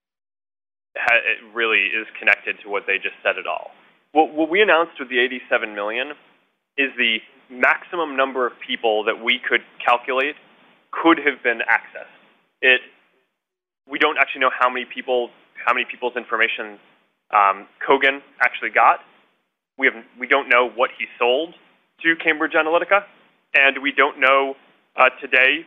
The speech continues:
what they have in their systems. What we have said, and what, what they've agreed to, is to do a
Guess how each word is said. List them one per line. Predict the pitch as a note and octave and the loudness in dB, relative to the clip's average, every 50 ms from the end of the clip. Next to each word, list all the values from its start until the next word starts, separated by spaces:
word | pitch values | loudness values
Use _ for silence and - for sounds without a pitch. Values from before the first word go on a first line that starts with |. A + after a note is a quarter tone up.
| _ _ _ _ _ _ _ _ _ _ _ _ _ _ _ _ _ | _ _ _ _ _ _ _ _ _ _ _ _ _ _ _ _ _
what | D3 D3 D3 | 0 2 2
they | D3+ C#3 | 2 2
have | C3+ C#3+ C3+ | 2 2 0
in | C#3 C3 | 0 -4
their | C3 B2+ - - | -6 -8 -6 -6
systems. | - G#3 - - G#2 - _ _ _ _ _ _ _ _ _ _ _ _ _ _ _ _ | -6 -6 -6 -8 -16 -20 _ _ _ _ _ _ _ _ _ _ _ _ _ _ _ _
What | - D#3+ D#3+ D3+ | -4 -4 -2 -2
we | C3+ - | -6 -2
have | - G#3+ - - - - | 0 0 0 0 -2 -2
said, | - A2+ G#2+ A2 - - _ _ _ _ _ _ _ _ _ _ _ _ _ _ _ _ _ _ _ - | 0 0 0 0 -4 -10 _ _ _ _ _ _ _ _ _ _ _ _ _ _ _ _ _ _ _ 0
and | D3+ C#3+ C#3+ C#3+ | 0 0 0 -4
what, | D3+ D3+ D3 C3 | -6 -8 -8 -10
what | D3 D3 C#3 | -12 -4 -4
they've | D#3 C#3+ C#3 | -4 -4 -4
agreed | B2+ - D3 E3 A3 F#3+ - D3 | -6 -4 -4 -4 -4 -4 -4 -2
to, | C#3 C3 B2+ C3 - | 0 0 0 0 -4
is | D3 C3+ - | -6 -8 -8
to | D3 | -2
do | C3 D3 D3+ D3 | -2 0 2 2
a | C3 | 0